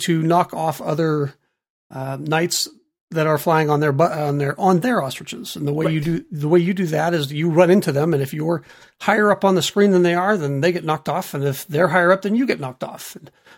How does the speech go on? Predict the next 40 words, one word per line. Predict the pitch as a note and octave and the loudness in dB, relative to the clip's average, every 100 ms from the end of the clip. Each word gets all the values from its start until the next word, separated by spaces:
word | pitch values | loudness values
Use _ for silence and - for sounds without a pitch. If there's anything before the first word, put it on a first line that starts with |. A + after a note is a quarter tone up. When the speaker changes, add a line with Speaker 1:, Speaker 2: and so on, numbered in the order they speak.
| _ | _
Speaker 1:
if | - C3+ | -14 -6
you | D#3 D#3 D#3 | -2 -2 -2
knock | C#3+ F3+ - | 0 0 0
them | D3+ | -2
off, | D#3 G3 - | 0 -2 -4
then | D#3 D3 | -4 0
they | D3+ D#3 | 0 -2
turn | - E3 | -2 -2
into | D#3 D3+ | -2 -4
an | C#3+ | -4
egg, | C3+ F3 | -4 -6
and | D3+ | -6
the | C3 | -6
egg | D#3+ D3+ | -8 -6
goes | C#3 | -8
bouncing | B2+ D3+ E3 D#3+ D#3 | -6 -8 -6 -6 -4
down | C#3+ D3 D3+ D3 C#3+ | -4 -4 -2 -2 -2
the, | C3+ | -4
the | C#3 | -10
various | C#3+ A#3 D#3 - | -10 -8 -8 -10
platforms | - E3+ - F3 G3 A#3 - - _ _ _ _ - | -10 -10 -6 -6 -4 -4 -8 -18 _ _ _ _ -14
and | D3 D3+ D3+ D3 | -6 -4 -4 -4
to | D#3 | -4
the | |
bottom | C#3+ E3 D#3 | 0 0 0
of | |
the | C#3+ | -4
screen, | - D#3+ G3 | -6 -2 -2
and | D#3 | 0
hopefully | D3+ - D3 | -2 -2 0
not | D#3 D#3+ E3+ | 0 0 -2
into | D#3 | -4
the | D#3 C#3 | -4 -4
lava | C#3+ F3 F#3+ | 0 0 -2
that | D#3 | -6
eventually | C#3+ D#3 - D3 | -6 -8 -6 -8
appears | C#3 D#3 D3+ | -8 -8 -10
at | - | -10
the | C#3 | -8
bottom. | C#3+ F3 G#3+ | -4 -2 -4